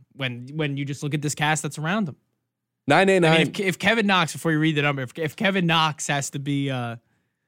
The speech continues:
Speaker 1: your third leading scorer and turn into someone, that's tough.
Speaker 2: You're not beating anybody.
Speaker 1: <laughs> That's
Speaker 2: There's
Speaker 1: tough.
Speaker 2: so much talent in the N B A right now, and the Pistons have,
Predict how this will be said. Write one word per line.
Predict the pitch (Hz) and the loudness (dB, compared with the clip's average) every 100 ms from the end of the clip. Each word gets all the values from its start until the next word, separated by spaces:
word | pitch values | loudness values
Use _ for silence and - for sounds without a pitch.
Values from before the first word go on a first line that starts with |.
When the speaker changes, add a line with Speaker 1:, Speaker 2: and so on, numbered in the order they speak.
| _ _ - | _ _ -4
Speaker 1:
your | 151 | -2
third | - 170 160 | 2 2 4
leading | 160 147 | 2 2
scorer | 131 - 165 156 139 | -2 -4 -2 -2 -4
and | 123 | -6
turn | 151 147 | -4 -2
into | 143 135 | -2 -4
someone, | 127 120 120 120 | -6 -8 -8 -12
that's | 120 - | -14 -18
tough. | - - - | -20 -14 0
Speaker 2:
You're | 151 | 2
not | 160 | 4
beating | 160 151 139 | 4 6 6
anybody. | 131 113 104 107 - _ _ | 4 2 0 -6 -16 _ _
Speaker 1:
<laughs> | _ _ | _ _
That's | 220 - - | 0 2 4
Speaker 2:
There's | 196 | 4
Speaker 1:
tough. | 202 | 4
Speaker 2:
so | - 226 254 | 6 6 6
much | 247 - | 4 2
talent | 202 190 190 160 | 2 4 4 4
in | |
the | 156 147 | 4 4
N | 147 | 4
B | 143 | 4
A | 135 | 6
right | 139 156 | 4 4
now, | 156 | 2
and | 143 | 2
the | 120 | 2
Pistons | 151 - 139 131 | 0 0 -2 2
have, | 131 120 | 2 2